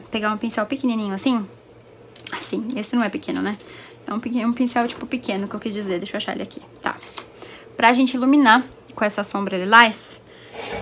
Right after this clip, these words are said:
o canto interno, ó. Ah, gente, eu não me conformo com essa paleta. E aqui em cima, olha este brilho.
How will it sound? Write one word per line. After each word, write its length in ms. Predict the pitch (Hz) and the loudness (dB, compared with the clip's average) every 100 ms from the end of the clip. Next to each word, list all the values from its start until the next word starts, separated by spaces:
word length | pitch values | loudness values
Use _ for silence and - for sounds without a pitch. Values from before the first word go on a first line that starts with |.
| - - - - | -10 -20 -20 -12
o 60 | |
canto 340 | 214 240 254 262 | -4 0 2 2
interno, 640 | 247 240 196 196 240 349 - - - - | 0 2 2 2 0 0 -2 -20 -20 -12
ó. 200 | - - - - - - - - - - - - - - | -8 -8 -10 -18 -20 -20 -20 -20 -20 -20 -20 -20 -20 -2
Ah, 440 | - 294 311 285 262 - - - - | 6 8 8 6 -4 -12 -20 -20 -12
gente, 800 | 214 208 240 262 262 - - - - 339 | -8 -2 0 2 2 -2 -18 -20 -10 -4
eu 60 | |
não 100 | 339 | -2
me 140 | 330 311 | -2 -4
conformo 600 | 339 330 - 311 311 330 | -4 -6 -2 0 0 0
com 80 | |
essa 160 | 339 339 | -4 -6
paleta. 460 | 370 359 381 403 - - - | -6 -6 -8 -14 -18 -20 -10
E 40 | 294 | -10
aqui 180 | - | 0
em 80 | 277 | 0
cima, 460 | 277 - 233 233 240 - - | 0 -4 -2 -4 -6 -14 -10
olha 500 | 240 262 277 269 294 - - | -6 -2 -2 -2 -4 -10 -8
este 540 | 254 262 262 - - | -4 -4 -6 -12 -8
brilho. 500 | 262 254 262 247 240 | -4 -2 0 0 -2